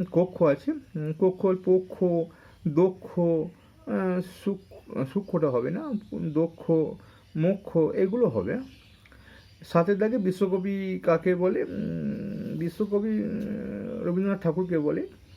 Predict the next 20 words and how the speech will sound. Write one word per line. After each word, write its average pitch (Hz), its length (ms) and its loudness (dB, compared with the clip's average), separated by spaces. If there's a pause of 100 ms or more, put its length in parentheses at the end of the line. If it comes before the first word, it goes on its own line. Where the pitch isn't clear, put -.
(840)
আর 120 240 2
শূন্যস্থান 185 840 0
পূরণ 175 300 0
করো, 180 340 2 (100)
বি 165 580 -4 (240)
ড্যাশ 147 380 2
লয়, 143 320 2
বিদ্যালয় 131 580 2
হবে, 107 160 -2
দয় 117 240 4
জয় 110 120 2
ফলা 107 200 -2
আকার 98 240 -4
হবে। 107 200 -8 (100)
কবু 175 280 2
মানে 202 260 -2
কি? 226 200 -6
কখনো। 123 440 -2 (500)
আহ, 127 200 -2
তারপর 156 420 2